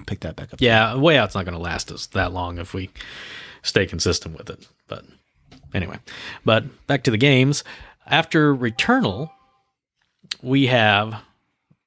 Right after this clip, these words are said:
Speaker 2: the return of Sackboy
Speaker 1: Yeah.
Speaker 2: from the Little Big Planet series.
Speaker 1: Yeah, that's another, uh, franchise that I never really got into.
Speaker 2: Yeah. Sackboy Big Adventure,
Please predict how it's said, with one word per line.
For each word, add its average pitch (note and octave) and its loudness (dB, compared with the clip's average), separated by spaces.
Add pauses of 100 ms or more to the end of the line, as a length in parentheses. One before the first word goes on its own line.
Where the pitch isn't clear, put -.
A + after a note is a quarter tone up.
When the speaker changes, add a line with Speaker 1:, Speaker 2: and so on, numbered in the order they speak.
(340)
Speaker 2:
the A2 -2
return A#2+ -2 (380)
of G2 -10
Sackboy G2 -2 (920)
Speaker 1:
Yeah. E3+ 4
Speaker 2:
from G#2 -4
the G2+ -2
Little A2 2
Big B2+ 4
Planet F#2+ -10
series. - -14
Speaker 1:
Yeah, C3+ 2
that's D3+ 4
another, A#2+ 4
uh, G2+ 0
franchise G2 0
that F#2+ 0
I F#2+ 0
never F#2+ -2
really F2+ -4
got F2+ -6
into. F#2 -8 (180)
Speaker 2:
Yeah. G2 -8 (300)
Sackboy D#3 2
Big C#3+ 4
Adventure, A#2+ 0